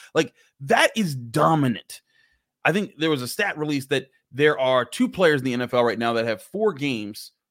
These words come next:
with seven pressures or more in those four games. One is Micah Parsons.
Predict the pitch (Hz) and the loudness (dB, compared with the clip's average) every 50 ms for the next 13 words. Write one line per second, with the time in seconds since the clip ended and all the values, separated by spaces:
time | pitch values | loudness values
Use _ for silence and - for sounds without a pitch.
0 | _ _ - 113 117 117 - - - - - 165 156 156 151 147 147 139 - _ | _ _ -10 -8 -8 -8 -8 -10 -10 -4 0 0 0 0 0 -4 -6 -8 -12 _
1 | _ - - 156 135 - - 135 123 110 - 113 123 117 113 117 110 110 107 104 | _ -6 -6 -4 -4 -4 -6 -8 -8 -8 -6 -6 -6 -4 -4 -4 -4 -4 -6 -6
2 | 104 - _ _ _ _ _ - 120 127 120 117 113 110 104 - - - 113 110 | -8 -12 _ _ _ _ _ -6 -2 0 2 2 0 0 -4 -8 -8 -6 -6 -6
3 | 104 95 104 98 92 82 78 69 - - - _ _ _ _ _ _ - 101 131 | -6 -6 -6 -8 -8 -8 -10 -12 -16 -18 -20 _ _ _ _ _ _ -6 -2 0
4 | 160 170 156 131 151 151 147 - - - 123 123 120 117 - - 101 104 104 107 | 0 0 0 0 0 0 0 -2 -4 -4 0 0 0 0 0 -4 -10 -10 -10 -12
5 | - - | -14 -18